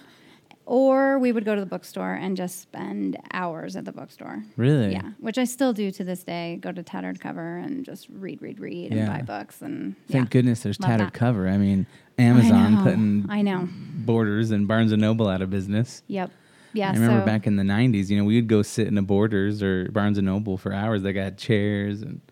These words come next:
Speaker 2: it's like a,
Speaker 1: Mm-hmm.
Speaker 2: just hang out. Yeah.
Speaker 1: Yep. But
Speaker 2: Okay.
Speaker 1: yeah, mostly my mom
Speaker 2: Okay.
Speaker 1: raised me.
Speaker 2: Yeah. Okay. So only child. So, and then when, were, did you have just a knack for, like, education or,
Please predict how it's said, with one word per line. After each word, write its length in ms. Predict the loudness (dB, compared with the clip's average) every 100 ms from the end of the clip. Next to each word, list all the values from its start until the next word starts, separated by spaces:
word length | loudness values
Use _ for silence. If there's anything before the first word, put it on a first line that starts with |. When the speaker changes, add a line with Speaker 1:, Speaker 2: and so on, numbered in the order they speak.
| _ _
Speaker 2:
it's 80 | 4
like 80 | 6
a, 40 | 6
Speaker 1:
Mm-hmm. 420 | 4 2 0 -4
Speaker 2:
just 140 | -10
hang 260 | -6 -4 -4
out. 160 | -4 -4
Yeah. 160 | -6 -6 -10 _ _ -8
Speaker 1:
Yep. 220 | -6 -6 _ _ _ -20 -18 -16 -12 -2
But 120 | 0
Speaker 2:
Okay. 80 | 0
Speaker 1:
yeah, 120 | 0
mostly 360 | -2 -2 0
my 140 | 0 2
mom 440 | 0 0 0 -2 0 0
Speaker 2:
Okay. 220 | 2 2
Speaker 1:
raised 160 | 0
me. 200 | -2 -4 -6 _ _ -20 -6
Speaker 2:
Yeah. 360 | 2 2 2 0
Okay. 200 | 2 2
So 140 | 2
only 240 | 2 4 4
child. 540 | 2 0 2 0 -2 -10 _
So, 280 | 0 0 2
and 180 | 2 4
then 360 | 6 6 2 -2 -12
when, 280 | 0 2 2
were, 160 | 2 2
did 180 | 4 6
you 120 | 8
have 200 | 8 6
just 260 | 4 2 4
a 60 |
knack 360 | 4 4 2 -2
for, 440 | 0 0 0 -2 -8 _ _ _ _ _ _ _ _ _ _ _ _ _ _ -6
like, 100 | -2
education 640 | -2 0 2 2 2 2
or, 280 | 4 2 -2